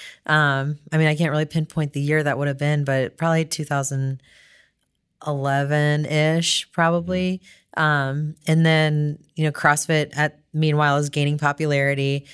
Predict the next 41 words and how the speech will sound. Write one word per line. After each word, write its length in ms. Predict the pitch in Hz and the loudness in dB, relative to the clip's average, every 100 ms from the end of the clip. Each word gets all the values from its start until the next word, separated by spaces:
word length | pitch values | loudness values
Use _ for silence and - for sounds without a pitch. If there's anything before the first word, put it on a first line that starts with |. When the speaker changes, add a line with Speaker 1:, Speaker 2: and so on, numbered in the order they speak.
| - | -14
Speaker 1:
It's 140 | - - | -6 -2
getting, 400 | 151 147 147 143 | 2 2 0 -2
you 80 | 156 | -2
know, 100 | 143 | 0
more 180 | 143 | 0
popular. 640 | 143 156 151 160 147 143 143 - - _ - | 2 2 2 0 2 0 -2 -10 -20 _ 2
Um, 480 | 147 139 127 139 139 _ _ | 4 4 2 -2 -8 _ _
then 120 | 156 151 | 0 2
you're 100 | 156 | 2
starting 280 | 165 151 | 2 2
to 100 | 151 | 2
see, 720 | 151 - 156 147 143 147 151 - _ _ _ _ _ - - | 0 0 2 2 2 2 0 -4 _ _ _ _ _ -12 0
you 120 | 156 | 4
know, 180 | 147 147 - | 4 0 -4
women 640 | 156 151 147 143 147 - - | 2 4 4 2 -2 -8 0
doing 200 | 160 147 | 2 2
CrossFit 500 | 156 147 - 151 139 | 4 4 4 0 -2
and, 200 | - 151 143 | -2 2 2
like, 180 | 139 | 2
enjoying 760 | 156 147 156 151 143 143 143 143 _ _ _ _ - | 2 2 4 4 4 4 0 -2 _ _ _ _ 0
the 80 | 156 | 2
strength 360 | - 226 220 | 6 4 4
part 240 | - 196 185 | 4 6 6
of 100 | 185 | 6
the 180 | 185 175 | 4 4
class. 520 | - 196 185 185 180 | 4 6 6 6 4
And, 300 | 151 147 147 - - | 2 2 0 -6 -2
like, 140 | 165 | 4
I 80 | 226 | 6
don't 100 | 233 | 8
really 200 | 196 175 | 8 6
like 140 | 160 | 4
doing 220 | 165 151 | 4 4
the 80 | 147 | 4
wads. 300 | 147 143 143 | 4 4 4
I'm, 160 | 156 156 | 2 4
I 180 | 160 185 | 4 4
really 320 | 160 170 147 | 6 4 4
like 160 | 143 | 2
getting 200 | 151 143 | 0 0
stronger. 460 | 143 151 139 131 | 0 0 0 0